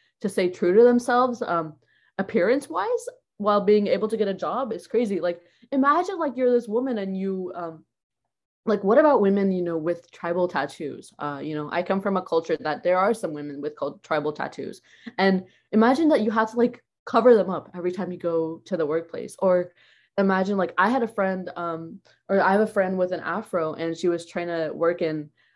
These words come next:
like, consulting or something, and they made her either put it in a protective style or put it in, uh, you know, a, a, a net or a bonnet or tie it back or something when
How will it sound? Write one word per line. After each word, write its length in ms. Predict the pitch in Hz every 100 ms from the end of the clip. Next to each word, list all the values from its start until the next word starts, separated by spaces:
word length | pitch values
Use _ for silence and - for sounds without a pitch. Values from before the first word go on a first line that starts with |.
| _
like, 200 | 175 180
consulting 600 | 202 185 - 170 185 254
or 80 | 262
something, 400 | 254 262 277 247
and 100 | 208
they 80 | 196
made 280 | 180 180 185
her 420 | 208 185 180 170 -
either 220 | 196 180
put 200 | - 202
it 60 |
in 80 | 185
a 40 | 180
protective 420 | 185 185 185 -
style 540 | - 202 214 208 190
or 140 | 165 156 -
put 120 | -
it 160 | 185 - _
in, 400 | - 170 170 165 -
uh, 60 |
you 140 | 160 160
know, 200 | 151 -
a, 180 | 160 - - _ 143
a, 200 | 160 -
a 40 | 165
net 280 | 160 190
or 100 | 175
a 80 | 170
bonnet 300 | 165 170 180
or 80 | 160
tie 200 | - 180
it 80 | 185
back 180 | 170 175
or 80 | 170
something 460 | 185 202 170 160
when 220 | 160 147